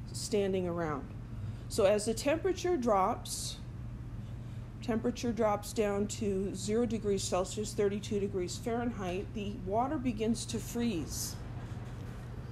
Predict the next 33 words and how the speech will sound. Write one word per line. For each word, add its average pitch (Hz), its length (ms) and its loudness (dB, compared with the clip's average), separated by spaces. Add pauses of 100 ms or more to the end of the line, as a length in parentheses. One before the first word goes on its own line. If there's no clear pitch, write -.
(520)
If 214 180 0
we 247 140 4
look 277 200 4
at 330 120 0
this 269 180 0
heating 302 380 4
curve, 196 500 2 (880)
it 240 60 2
works 285 320 2
the 269 80 2
same 294 400 4
forwards 233 480 2
or 190 60 2
backwards. 190 640 0 (760)
As, 226 300 6 (120)
as 214 200 0
the 220 80 0
temperature 285 600 2
drops, 240 800 2 (220)
we 226 100 0
get 240 180 0
down 247 220 6
to 226 100 4
zero 247 300 4
degrees 226 460 2
Celsius, 247 680 2
thirty-two 214 480 0
Fahrenheit, 220 640 2 (600)
the 233 80 2
water 247 340 6
begins 214 440 2
to 208 120 -2
freeze. 220 760 -2